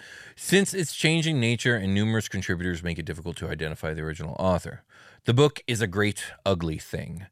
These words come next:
Its black patchwork cover held in place by heavy metal plates and adamantine wire.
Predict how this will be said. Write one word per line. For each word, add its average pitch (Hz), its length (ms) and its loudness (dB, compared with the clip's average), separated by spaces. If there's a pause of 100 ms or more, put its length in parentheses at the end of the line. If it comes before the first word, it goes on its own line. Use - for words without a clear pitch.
(120)
Its - 140 -10
black 113 380 4
patchwork 107 720 -2
cover 87 420 0
held 98 260 0
in 117 100 -2
place 85 340 -4 (280)
by 90 80 2
heavy 135 220 4
metal 147 200 6
plates 101 340 0
and 90 100 0
adamantine 87 580 0
wire. 80 460 0